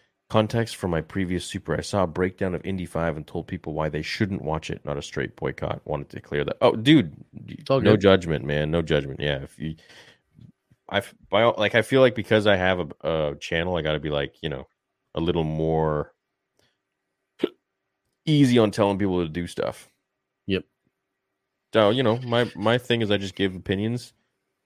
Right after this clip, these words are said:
Speaker 1: and you guys figure it out for yourselves. You guys are smart.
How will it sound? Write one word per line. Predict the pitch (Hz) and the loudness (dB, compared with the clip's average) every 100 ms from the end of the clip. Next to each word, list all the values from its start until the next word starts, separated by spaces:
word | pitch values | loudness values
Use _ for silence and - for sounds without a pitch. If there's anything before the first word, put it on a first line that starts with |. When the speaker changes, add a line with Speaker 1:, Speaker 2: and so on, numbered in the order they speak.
| _ | _
Speaker 1:
and | - 76 76 76 71 71 - 78 | -6 -2 -2 -4 -6 -14 -14 -10
you | |
guys | 76 78 73 | -4 -4 -4
figure | 76 | -6
it | 71 | -6
out | 67 | -8
for | - | -10
yourselves. | - - - - | -14 -12 -14 -12
You | 80 | -8
guys | 98 | -8
are | 90 | -8
smart. | - 78 - | -10 -12 -12